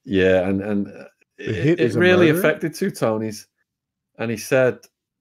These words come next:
Speaker 1: you know, it made him wanna help people, um, later on in his life. Two Tonys was released from that sentence. And the guy who was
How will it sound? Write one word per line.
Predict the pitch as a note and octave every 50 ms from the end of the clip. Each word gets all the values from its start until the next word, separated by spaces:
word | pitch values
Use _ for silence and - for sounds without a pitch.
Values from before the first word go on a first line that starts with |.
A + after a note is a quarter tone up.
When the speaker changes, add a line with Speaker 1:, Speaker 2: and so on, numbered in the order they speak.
| _ _ _ _ _
Speaker 1:
you | - B2+
know, | A#2 A2 G#2+ G#2+ G#2+ G2+ - _ _ _
it | - C3+ B2+ C3+
made | B2 A#2+ A#2 A2+
him | A2+ A2+ A2
wanna | G#2+ G#2+ G#2+ G2
help | F#2+ G2+ G2 F#2+ G2
people, | - G2+ F#2+ F#2+ G2 - G2+ G2 F#2+ F#2 G2 _ _ _ _ _ _ _ _ _ _ _ _ -
um, | - F#2+ F#2+ F#2 F#2 F2+ F2+ - - - - - _
later | - G#2+ G#2 G2+ G2+ - - G#2+ G2
on | G2 F#2+
in | F#2 F#2
his | F#2 F2+ F2 F#2+
life. | F#2+ F#2+ F2+ F#2+ F#2+ F#2+ F#2+ - - - _ _ _ _ _ _ _ _ _ _ _ -
Two | - - G#3
Tonys | G#3 - G#3+ G3 F#3+ F3 E3
was | F3 D#3 D3
released | C3 A#2+ A#2+ E3 G#3 G3+ - -
from | - D3+ B2+
that | B2+ C#3+ C3+ -
sentence. | - - G2 F#2+ F#2+ - - F#2 F2+ - - - - - _ _ _ _ _ _ _ _ _ _ _ _ _ _ _ _ _ _ _ _ _ _
And | - A#2+ A#2+ A#2 A#2+
the | A#2+
guy | G#2+ - C#3 C#3+ C#3+ C#3+ C#3+ C#3 C3+ C3
who | - B2 B2 A#2
was | A#2 A#2 A2 G#2+ - -